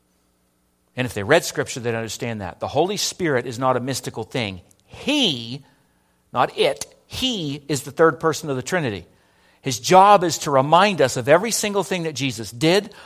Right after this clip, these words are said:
what we are to do in relation to that in this world, and to conform us to the image of God's Son, who is Jesus, our King. That's the Holy Spirit's job.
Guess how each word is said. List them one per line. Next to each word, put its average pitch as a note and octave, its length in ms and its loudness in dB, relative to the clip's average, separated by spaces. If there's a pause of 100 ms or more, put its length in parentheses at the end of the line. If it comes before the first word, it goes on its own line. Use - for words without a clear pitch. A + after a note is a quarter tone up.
(140)
what F3+ 280 6
we G#3+ 200 0
are A3 120 4
to E3 100 -2
do D#3 540 0
in E3+ 200 0
relation E3+ 500 2
to C#3+ 120 -8
that C3+ 300 4
in A#3 240 0
this D#3+ 200 -2
world, G#2 460 -4 (340)
and F3+ 160 0
to E3+ 80 0
conform A#3+ 560 0
us D#3+ 200 2
to E3 100 -12
the F3+ 120 -4
image A3+ 360 -2
of D#3 100 -4
God's D#3 300 4
Son, F3 340 0
who D#3+ 240 0
is G3+ 200 4
Jesus, C#3 520 -4 (160)
our B2 260 2
King. C#3+ 420 -4 (640)
That's A3 340 2
the G3 120 0
Holy F#3 260 0
Spirit's E3+ 420 -4
job. D3+ 400 -2